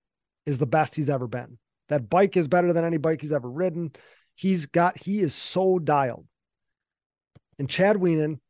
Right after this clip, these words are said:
each and every year, has found a way to take a step forward, even when he hasn't won the title. He's been better than the year before. And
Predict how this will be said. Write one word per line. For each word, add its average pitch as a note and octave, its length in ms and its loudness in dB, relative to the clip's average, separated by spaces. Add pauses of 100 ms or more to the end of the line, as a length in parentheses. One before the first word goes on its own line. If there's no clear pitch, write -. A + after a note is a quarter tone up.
each F#3 200 -6
and F#3+ 100 -4
every E3+ 280 4
year, D3 400 0 (100)
has C3+ 140 -6
found E3 340 2
a - 20 6
way D3 380 2 (140)
to - 100 -20
take D3+ 240 -4
a C#3+ 40 -4
step C#3 260 -4
forward, B2+ 520 -4 (160)
even G3+ 220 2
when A#3+ 100 6
he G3 60 6
hasn't G#3+ 260 4
won G3+ 120 0
the E3 80 0
title. E3 420 0 (140)
He's E3+ 160 -6
been D#3+ 160 0
better F#3 340 2
than D#3+ 140 -4
the D3+ 80 -4
year D#3+ 180 -2
before. C#3 400 -6 (480)
And D#3+ 100 -4